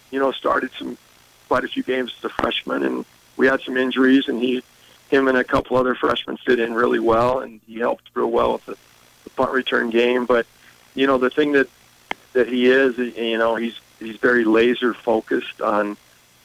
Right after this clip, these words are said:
on, you know, being a football coach, being a coordinator, and,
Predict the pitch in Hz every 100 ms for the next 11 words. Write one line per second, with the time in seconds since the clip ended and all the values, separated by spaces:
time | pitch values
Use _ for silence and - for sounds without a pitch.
0 | _ 113 110 110 110 - - 113 113 104
1 | - 117 117 - 117 107 101 - 110 -
2 | 117 117 117 - 113 107 104 104 110 110
3 | 101 104 101